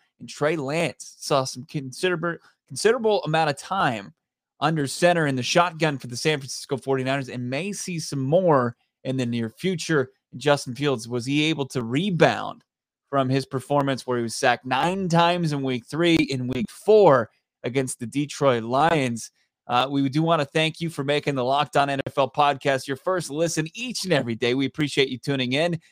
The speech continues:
on Mondays, listening to me on Tuesdays with Luke Braun and Ross Jackson, Wednesday with our guys, Tony Wiggins and James Rippon, and of course, Alex Clancy and our guy, uh, Tyler Rowland on Thursday, and your boy Q and Chris Carter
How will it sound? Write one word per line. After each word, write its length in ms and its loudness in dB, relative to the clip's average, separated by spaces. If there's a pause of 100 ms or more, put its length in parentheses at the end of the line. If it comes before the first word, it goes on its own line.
(120)
on 160 -6
Mondays, 640 4
listening 440 -4
to 100 -10
me 460 -2 (260)
on 180 -8
Tuesdays 580 0
with 220 -6 (440)
Luke 300 0
Braun 480 4
and 140 -2
Ross 360 2
Jackson, 680 2
Wednesday 500 -2
with 200 -6
our 120 -4
guys, 560 0 (400)
Tony 380 0
Wiggins 720 -2
and 120 -6
James 360 -6
Rippon, 480 0 (280)
and 140 -4
of 120 -4
course, 360 0
Alex 300 2
Clancy 540 -2
and 80 0
our 100 -2
guy, 380 2
uh, 180 2
Tyler 380 0
Rowland 320 0
on 120 -4
Thursday, 560 4
and 80 -6
your 100 -8
boy 200 -2
Q 260 -4
and 120 -6
Chris 200 -6
Carter 440 0